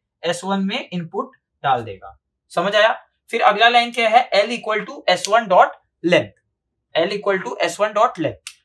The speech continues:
तो L क्या करेगा बताओ, ये S one dot length मतलब, तो pig, pig में कितना words है, Three, तो हम लोग का L में कितना आ जाएगा,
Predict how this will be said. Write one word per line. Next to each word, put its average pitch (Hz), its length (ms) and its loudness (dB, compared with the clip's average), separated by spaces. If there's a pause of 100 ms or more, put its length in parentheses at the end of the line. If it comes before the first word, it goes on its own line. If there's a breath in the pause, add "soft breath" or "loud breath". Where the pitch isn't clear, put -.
(120)
तो - 200 -8
L 226 180 4
क्या 247 140 2
करेगा 233 300 -4
बताओ, 214 340 -4 (280)
ये 220 220 -14
S 196 180 -2
one 240 140 2
dot 233 220 0
length 160 200 -4 (240)
मतलब, 247 400 2 (280)
तो 196 80 -6
pig, 240 300 -2 (140)
pig 220 220 -12
में 247 100 -6
कितना 247 280 -2 (300)
words 170 340 -2
है, - 100 -10 (320)
Three, 240 200 -4 (1400)
तो 165 80 -2
हम 180 180 2
लोग 196 100 -4
का - 80 -2 (100)
L 202 140 -2
में 220 100 -10
कितना 208 240 0
आ 208 40 6
जाएगा, 202 320 0